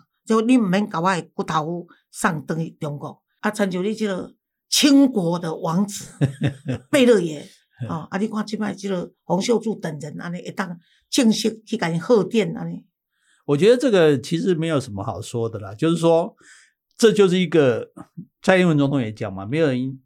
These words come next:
Speaker 2: 需要为他的认同而道歉，所以你愿意去认同他，那也是你的自由。但是有一句话很重要，就是说，这个好像李光耀讲的，他说，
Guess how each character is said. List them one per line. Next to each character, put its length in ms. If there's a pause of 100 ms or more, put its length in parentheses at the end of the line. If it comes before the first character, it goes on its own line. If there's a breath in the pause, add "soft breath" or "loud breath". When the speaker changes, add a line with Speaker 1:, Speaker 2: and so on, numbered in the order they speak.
Speaker 2:
需 180
要 100
为 140
他 140
的 80
认 200
同 220
而 80
道 240
歉， 260
所 200
以 160 (260 loud breath)
你 220
愿 260
意 80
去 160
认 240
同 180
他， 380
那 160
也 100
是 280
你 160
的 160
自 280
由。 140 (160)
但 180
是 240 (360 loud breath)
有 200
一 60
句 180
话 200
很 160
重 260
要， 160
就 140
是 40
说， 320 (320)
这 120
个 400
好 80
像 120
李 120
光 200
耀 160
讲 240
的， 160
他 140
说， 260